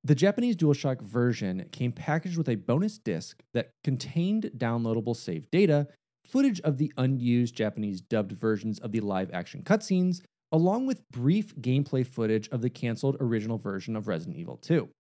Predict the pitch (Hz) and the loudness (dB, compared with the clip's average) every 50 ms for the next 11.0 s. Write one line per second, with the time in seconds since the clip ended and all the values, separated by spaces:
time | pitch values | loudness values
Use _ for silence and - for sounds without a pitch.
0 | _ _ _ _ _ _ _ - 220 - - 233 240 277 277 285 302 294 302 285 | _ _ _ _ _ _ _ -4 -4 -2 0 0 0 2 2 2 2 4 2 0
1 | 220 175 135 123 131 135 151 156 156 170 175 180 180 180 139 120 131 135 135 120 | 0 0 -4 -2 4 6 6 8 8 6 6 6 4 2 2 0 0 0 2 2
2 | 117 104 - - - - - 135 139 156 170 180 185 185 180 170 - 135 127 113 | 0 -4 -6 -10 -16 -8 -2 0 2 4 4 4 2 2 0 -2 -2 -4 -6 -4
3 | 101 117 175 160 139 107 - - - _ _ _ _ _ _ _ _ _ _ - | 0 0 0 0 0 -4 -6 -10 -18 _ _ _ _ _ _ _ _ _ _ 2
4 | 135 143 143 - 147 143 - 143 143 160 180 180 202 208 - - _ - 156 147 | 2 2 4 2 -4 -4 0 2 4 4 4 4 2 0 -2 -4 _ -2 0 2
5 | 151 147 143 139 - 139 123 117 113 113 117 120 117 - 123 110 98 - - 110 | 4 2 2 2 0 0 2 2 0 0 0 -2 -2 -2 -6 -6 -6 -6 -2 2
6 | 113 127 127 - - 110 90 87 85 - - - 123 - - 131 127 123 147 127 | 2 2 2 0 -4 -4 -4 -4 -6 -8 -6 -4 -4 -2 0 -2 0 0 0 0
7 | 127 123 117 107 120 143 175 170 190 240 247 233 185 147 110 113 117 127 170 175 | 0 -2 0 0 2 0 0 0 0 0 0 0 0 -2 0 2 4 4 4 2
8 | - - 135 107 117 131 123 147 156 147 151 156 156 156 - - 131 127 127 131 | 0 -6 -12 -4 -2 0 2 2 2 2 2 0 0 0 -4 -4 -8 -4 -4 -4
9 | 98 107 107 107 - - 147 147 143 - - 143 143 127 - _ _ - 208 190 | -2 -2 -4 -4 -2 -2 -4 -4 -4 -2 0 0 0 0 0 _ _ -4 -2 0
10 | - 87 82 80 85 - - _ - - - - 190 170 120 82 76 82 - | 0 0 0 -2 -4 -8 -12 _ -20 -14 -6 -2 -2 -2 -2 -4 -6 -12 -16